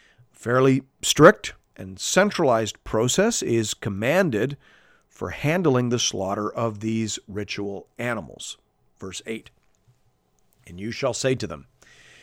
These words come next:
'Any one of the house of Israel or of the strangers who sojourn among them, who offers a burnt offering or sacrifice and does not bring it to the entrance of the tent of meeting to offer it to the Lord, that man shall be cut off from his people.'"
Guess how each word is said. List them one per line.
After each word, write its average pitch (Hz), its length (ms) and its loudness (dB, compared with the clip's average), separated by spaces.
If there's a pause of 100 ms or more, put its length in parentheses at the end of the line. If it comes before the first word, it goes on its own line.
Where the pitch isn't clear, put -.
(220)
'Any 170 220 6
one 165 240 4
of 151 100 -2
the 123 100 4
house 123 300 0
of 131 100 -6
Israel 120 400 -6 (300)
or 110 200 -2
of 117 100 -2
the 127 100 2
strangers 117 760 0
who 110 160 -4
sojourn 120 420 -2
among 90 280 -4
them, 113 120 -6
who 117 200 -2
offers 151 400 2
a 131 60 2
burnt 113 280 0
offering 101 500 -6
or 120 220 -2
sacrifice 113 540 -4
and 117 140 -8
does 120 200 -6
not 139 440 2 (640)
bring 113 280 0
it 156 200 2
to 147 100 2
the 135 160 2
entrance 117 400 -4
of 120 160 -4
the 139 100 -4
tent 120 360 -4
of 151 100 -6
meeting 120 320 -4
to - 180 -4
offer 113 460 -2
it 151 240 -4
to 143 220 0
the 180 80 0
Lord, 135 400 0
that 117 340 0
man 131 380 -4
shall 123 180 -2
be 131 120 -2
cut - 320 -2
off 101 300 -4
from 95 220 -8
his 92 160 -10
people.'" - 480 -12